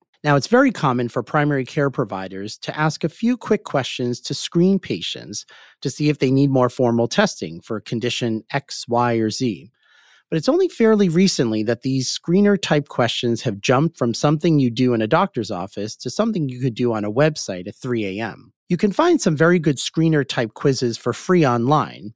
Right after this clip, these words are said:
You can also find some really crappy ones. But no matter how good or reputable the source is, it's important to know that a super short A D H D test or quiz should just be a starting point.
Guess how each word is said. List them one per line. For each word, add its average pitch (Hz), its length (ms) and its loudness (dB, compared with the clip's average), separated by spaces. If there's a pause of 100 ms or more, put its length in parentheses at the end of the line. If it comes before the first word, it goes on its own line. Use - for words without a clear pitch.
(280)
You 139 60 -8
can 156 120 -4
also 196 300 2
find 123 300 -2
some 117 200 -6
really 139 280 2
crappy 120 400 -2
ones. 58 500 -14 (340)
But 170 120 2
no 190 60 4
matter 311 280 4
how 202 180 4
good 165 220 2
or 160 80 6
reputable 131 520 0
the 117 100 -4
source 139 420 -2
is, 82 240 -10
it's 123 160 -8
important 233 460 -2
to - 100 -2
know 147 220 4
that 127 120 -2
a 113 80 0
super 240 460 0
short 165 440 2 (100)
A 156 120 4
D 170 160 4
H 160 200 0
D 143 160 0
test - 420 -2
or 156 60 2
quiz 92 480 -6 (320)
should 185 180 -2
just 262 240 2
be 202 80 6
a 175 60 6
starting 160 440 2
point. 71 340 -14